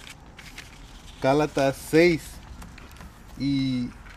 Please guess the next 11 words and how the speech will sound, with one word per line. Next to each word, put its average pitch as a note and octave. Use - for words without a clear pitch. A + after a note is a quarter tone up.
y C3
cinco. G#3+
Dice, D3
ah, C3+
"Porque D#3
cada F#3+
uno G3+
llevará D3+
su D#3+
propia D3+
carga". D#3+